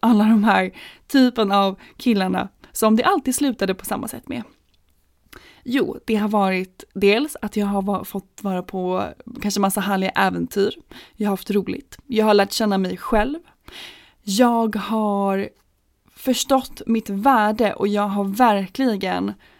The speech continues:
fått lära mig hur jag ska stå i min kraft och hu-, att jag är värd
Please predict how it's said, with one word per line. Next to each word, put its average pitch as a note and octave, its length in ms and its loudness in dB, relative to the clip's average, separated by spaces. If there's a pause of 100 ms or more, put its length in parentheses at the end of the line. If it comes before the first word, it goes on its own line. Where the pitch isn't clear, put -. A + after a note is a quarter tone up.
(140)
fått - 340 -8
lära A#3 460 2
mig G3 380 -2
hur G#3 160 -2
jag G3 160 -2
ska - 180 -8 (340)
stå G#3+ 680 -2 (480)
i G#3+ 100 -2
min D4 440 6
kraft A#3+ 580 -6 (580)
och - 400 -4 (420)
hu-, A3 140 -6
att A3+ 200 -4
jag G3 420 0
är F#3+ 60 -6
värd G3 600 -6